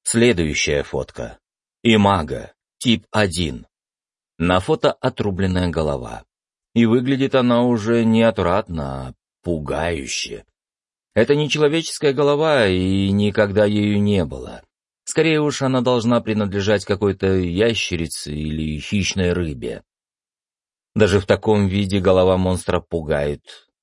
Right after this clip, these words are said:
Поневоле начинаешь представлять, что будет, если она окажется рядом. Как будут на тебя глядеть выпуклые желтые глаза,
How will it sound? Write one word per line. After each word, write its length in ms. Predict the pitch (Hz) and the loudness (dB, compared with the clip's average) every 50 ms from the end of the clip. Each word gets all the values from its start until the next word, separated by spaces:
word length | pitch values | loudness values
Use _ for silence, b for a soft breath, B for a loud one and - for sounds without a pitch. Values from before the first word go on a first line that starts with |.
| _ _ | _ _
Поневоле 540 | - 123 117 117 110 104 101 104 104 110 107 | 0 2 2 4 4 4 4 2 2 2 0
начинаешь 500 | 107 104 - 113 107 98 98 98 95 - | 0 -2 -2 -2 0 0 0 0 -2 -4
представлять, 720 | - 101 95 - - - 98 92 90 87 87 87 90 - | -6 -6 -6 -8 -4 -2 0 0 2 2 2 0 0 -2
что 320 | - - - - 101 95 | -4 -8 -4 -2 -2 -2
будет, 460 | 85 73 78 82 82 76 92 92 - 90 | -2 -4 -6 -6 -4 -4 -6 -6 -6 -6
если 440 | 82 80 82 80 - - 80 82 | -4 -2 -2 -4 -4 -6 -6 -4
она 400 | 85 85 87 87 85 78 76 73 | -2 -2 -2 -2 -2 -4 -4 -4
окажется 540 | 76 - - 69 65 64 64 - - - 69 | -6 -8 -8 -10 -10 -10 -10 -12 -10 -10 -8
рядом. 640 | 67 65 62 55 55 57 - 52 50 - - - _ _ _ _ _ _ _ _ _ _ _ _ _ _ | -6 -6 -8 -8 -10 -12 -14 -14 -14 -16 -16 -20 _ _ _ _ _ _ _ _ _ _ _ _ _ _
Как 420 | - 69 69 67 - - - - - | -4 -4 -4 -4 -8 -14 -18 -14 -14
будут 420 | 95 - - 82 85 76 85 78 | -12 -6 -4 -4 -2 -2 -2 -2
на 160 | 80 87 92 87 | 0 -2 -2 0
тебя 260 | - 90 85 95 90 | 0 0 2 2 2
глядеть 640 | 85 90 95 90 85 104 104 104 95 - - - | 2 0 -2 0 0 0 0 0 -2 -8 -12 -12
выпуклые 680 | 82 80 87 95 104 95 - 101 95 - 98 95 95 95 | -12 -6 -2 -2 -2 0 -2 -4 -4 -2 0 2 2 2
желтые 480 | 85 90 95 92 90 - - 90 87 | 2 2 2 0 0 0 0 0 0
глаза, 600 | 78 80 87 87 87 82 - - 104 98 95 92 | 0 0 2 2 2 0 0 0 0 0 0 -2